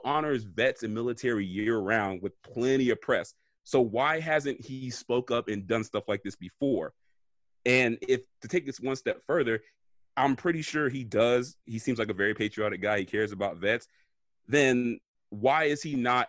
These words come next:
out there protesting every game and, you know, in the post-game, uh, interviews, bringing attention to the real issues that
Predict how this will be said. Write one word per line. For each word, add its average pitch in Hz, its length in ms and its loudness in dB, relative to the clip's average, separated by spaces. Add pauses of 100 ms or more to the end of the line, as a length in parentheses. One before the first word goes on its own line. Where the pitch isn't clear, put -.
out 110 220 -2
there 107 260 2
protesting 107 680 -6
every 104 280 -2
game 101 340 -2
and, 98 280 -6
you 107 80 -8
know, 101 200 -2
in 101 140 -6
the 98 240 -2 (280)
post-game, 104 720 -2
uh, 92 280 0 (160)
interviews, 101 520 -4 (480)
bringing 147 260 0
attention 135 360 -4
to 123 120 -8
the 107 100 -2
real 117 640 0
issues 104 440 -4
that 92 280 0